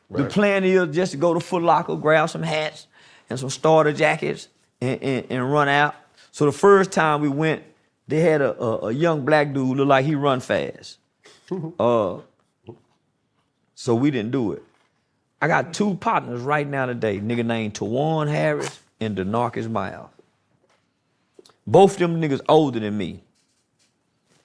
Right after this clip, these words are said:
Speaker 1: So the first crew we went to go do it with, we were like, "Nah, man, fuck that." I said, "Man, let's go get Denarcus." So I went to go get Denarcus just to drive.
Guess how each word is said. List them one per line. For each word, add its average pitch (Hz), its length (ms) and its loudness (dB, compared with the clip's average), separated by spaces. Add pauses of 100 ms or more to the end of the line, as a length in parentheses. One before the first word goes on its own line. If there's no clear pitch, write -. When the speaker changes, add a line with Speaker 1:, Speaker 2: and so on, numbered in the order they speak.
(1160)
Speaker 1:
So 143 240 0
the 131 100 2
first 226 440 6
crew 185 280 2
we 156 160 -2
went 151 240 -2
to 143 60 -2
go 131 160 2
do 175 280 2
it 147 40 0
with, 120 320 -2 (500)
we 135 140 -2
were 127 60 -2
like, 117 200 -2
"Nah, 127 400 -2
man, 135 260 -8
fuck 117 320 -8
that." 87 240 -12 (880)
I 135 100 -4
said, 120 160 -6
"Man, 180 140 -2
let's 202 120 -2
go 160 140 -2
get 127 180 -4
Denarcus." 110 600 -8 (300)
So - 160 -4
I 156 100 6
went 196 180 -2
to 143 40 -6
go 143 120 2
get 143 220 -2
Denarcus 135 500 -4
just 120 220 -6
to 117 80 -10
drive. 127 420 -4